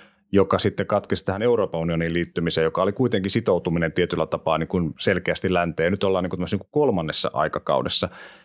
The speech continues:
Ja kyllä ehkä kaikki jotenkin heijastuu myös niin kuin siihen, miten politiikassa on puhuttu, miten yhteiskunnassa on puhuttu, miten,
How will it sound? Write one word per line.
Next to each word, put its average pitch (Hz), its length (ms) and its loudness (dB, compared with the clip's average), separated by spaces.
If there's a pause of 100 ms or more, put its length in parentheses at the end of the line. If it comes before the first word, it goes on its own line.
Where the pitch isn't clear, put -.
(300)
Ja 87 300 4 (380)
kyllä 135 200 4
ehkä 160 200 2
kaikki 190 360 0
jotenkin 107 340 0
heijastuu 87 760 0 (640)
myös 104 240 4
niin 92 100 0
kuin - 100 -2
siihen, 98 180 2
miten 90 400 -2 (600)
politiikassa 127 580 2
on 113 80 -2
puhuttu, 110 260 -2
miten 110 220 2
yhteiskunnassa 101 640 0
on 92 60 -4
puhuttu, 95 300 -2
miten, 92 220 2